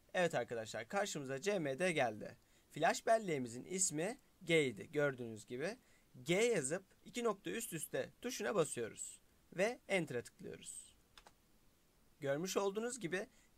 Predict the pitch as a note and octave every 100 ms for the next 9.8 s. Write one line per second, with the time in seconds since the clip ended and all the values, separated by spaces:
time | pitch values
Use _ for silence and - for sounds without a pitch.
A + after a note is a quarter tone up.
0 | C#3 D#3 F#3+ D3 - F3 G#3+ A3+ E3+ D3
1 | C#3+ G3+ A#3 F#3+ D#3+ C3 A2+ A2+ - -
2 | - - _ - F#3 B3 B3 D#3 B2+ A#2
3 | A2+ C#3 A#3+ _ - _ _ - D#3 D#3
4 | F#3+ - _ _ _ _ - E3+ B2+ B2
5 | E3+ - _ _ - C#3+ C3 E3+ - -
6 | C#3 C#3+ C#3+ E3+ - _ - D#3 D#3 G3
7 | - - D3+ B2 G#2+ _ D3 D3 E3+ -
8 | - B2 - - - _ - - D#3 D3
9 | G3 - - _ - - E3+ -